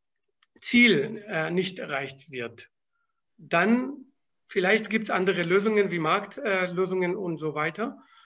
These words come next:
Aber dann sind wir wirklich Abhängigkeit von den Ambitionen von den verschiedenen, äh, Mitgliedstaaten. Da sehe ich eigentlich ein großes Risiko.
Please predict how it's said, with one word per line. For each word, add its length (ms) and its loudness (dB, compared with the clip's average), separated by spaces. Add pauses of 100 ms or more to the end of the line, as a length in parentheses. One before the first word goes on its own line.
(360)
Aber 600 2
dann 240 4
sind 180 2
wir 140 4
wirklich 340 -2
Abhängigkeit 720 0
von 300 -6
den 260 -6
Ambitionen 560 -4
von 160 -12
den 80 -12
verschiedenen, 680 -12 (140)
äh, 200 -8 (160)
Mitgliedstaaten. 960 -10
Da 220 -2
sehe 140 -6
ich 260 -14
eigentlich 440 -6
ein 140 -8
großes 380 -10
Risiko. 420 -12